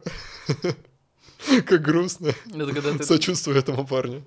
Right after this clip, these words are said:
Speaker 2: Это когда ты говоришь: "Э, я поехал в другую страну, щас я стану там популярным, меня возьмут стопудово на работу", и
Speaker 1: Он такой: "Алло, мам, слушай,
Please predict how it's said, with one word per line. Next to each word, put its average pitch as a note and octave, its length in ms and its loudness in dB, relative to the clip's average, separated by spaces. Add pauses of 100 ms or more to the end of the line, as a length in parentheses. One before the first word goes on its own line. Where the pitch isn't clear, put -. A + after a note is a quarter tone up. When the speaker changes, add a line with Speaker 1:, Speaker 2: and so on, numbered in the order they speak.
(100)
Speaker 2:
Это D3+ 160 -8
когда D#3 220 -4
ты D#3 60 -6
говоришь: D3 340 -6
"Э, C#3 340 -10
я D#3+ 200 -4
поехал F#3+ 480 -6
в D#3+ 80 -14
другую F3 280 -8
страну, E3+ 480 -8
щас D#3 260 -8
я D#3 60 -6
стану D#3 300 -8
там D3 160 -8
популярным, D#3+ 640 -6
меня C#3 180 -10
возьмут D3+ 320 -10
стопудово D3+ 480 -8
на C#3+ 100 -10
работу", C#3+ 560 -8
и B2+ 60 -12
Speaker 1:
Он C#3+ 220 2
такой: C3 340 4
"Алло, C#3+ 180 4
мам, B2 280 2
слушай, G#2+ 580 -8